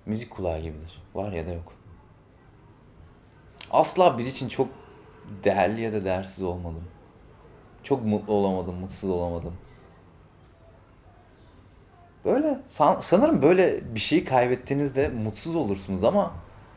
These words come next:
benim sa-, şanssızlık dışında bir şeyim olmadı. Geleceğimi düşünüyorum bazen böyle.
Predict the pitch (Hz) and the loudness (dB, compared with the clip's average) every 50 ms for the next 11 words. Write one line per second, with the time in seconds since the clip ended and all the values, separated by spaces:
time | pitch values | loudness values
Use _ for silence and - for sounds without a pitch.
0 | - - - - - - - - - - - - - - - - - 135 185 233 | -20 -20 -20 -20 -20 -20 -20 -20 -20 -20 -20 -20 -20 -20 -16 -6 -2 0 0 0
1 | 254 - 170 156 131 - - 151 147 143 147 196 196 202 208 196 - 180 - 185 | 0 -2 -4 -4 -4 0 4 4 4 4 4 2 2 0 0 -2 -4 -4 -4 -2
2 | 185 147 113 101 - - 123 123 117 101 107 113 104 90 85 82 80 85 - - | -2 -2 -2 -2 -2 -2 -2 0 0 0 0 0 -2 -4 -6 -6 -8 -10 -12 -14
3 | - - - - - - - - - - - - - - - - - - - - | -16 -16 -16 -16 -20 -20 -20 -20 -20 -20 -20 -20 -20 -20 -20 -20 -20 -20 -20 -20
4 | - - - - - - - - - 82 82 - - - - - - - - - | -20 -20 -20 -20 -20 -20 -20 -20 -20 -20 -20 -20 -20 -20 -20 -20 -20 -20 -20 -20
5 | - - - - - - - - - - _ - - - - - - - - - | -20 -20 -20 -20 -20 -20 -20 -20 -20 -20 _ -20 -20 -20 -20 -20 -20 -14 -10 -6
6 | 123 135 131 135 151 170 196 202 170 - - 101 92 85 82 80 80 78 78 78 | -4 -4 -2 -2 -2 -2 -2 -2 -4 -4 -6 -4 -4 -4 -4 -4 -6 -6 -8 -8
7 | 82 90 90 85 82 82 80 80 82 87 87 | -8 -10 -12 -12 -10 -10 -10 -10 -8 -10 -10